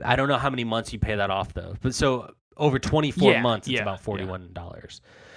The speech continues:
Speaker 1: So I just, I,
Speaker 2: Yeah.
Speaker 1: it, it doesn't, I'm not gonna have another bill of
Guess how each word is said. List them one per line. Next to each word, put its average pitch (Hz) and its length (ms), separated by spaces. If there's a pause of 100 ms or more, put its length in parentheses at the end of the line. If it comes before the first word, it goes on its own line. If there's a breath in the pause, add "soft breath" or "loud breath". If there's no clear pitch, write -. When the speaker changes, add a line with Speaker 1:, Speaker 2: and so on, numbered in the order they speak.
(280 loud breath)
Speaker 1:
So 156 400
I 160 180
just, 185 340
I, - 100
Speaker 2:
Yeah. 143 320 (120)
Speaker 1:
it, 151 100 (120)
it 143 220
doesn't, 143 420 (340)
I'm 131 220
not 131 300
gonna 123 340
have 113 320
another 107 320
bill 104 500
of 104 540